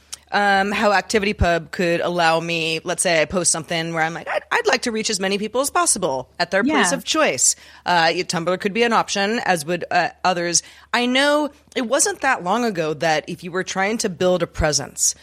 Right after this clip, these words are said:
Speaker 1: you wanted to maximize your presence at that place. You choose the
Speaker 2: Mm-hmm.
Speaker 1: place and you want everybody to go there,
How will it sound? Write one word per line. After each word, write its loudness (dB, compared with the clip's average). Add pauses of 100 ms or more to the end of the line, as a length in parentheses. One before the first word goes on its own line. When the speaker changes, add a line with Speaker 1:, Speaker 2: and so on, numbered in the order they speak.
(100)
Speaker 1:
you -4
wanted 2
to -6
maximize -2
your -4
presence -4
at -2
that -4
place. -6 (320)
You -12
choose 0
the 0
Speaker 2:
Mm-hmm. -2
Speaker 1:
place 0 (180)
and -6
you -4
want -2
everybody 2
to 0
go 0
there, 0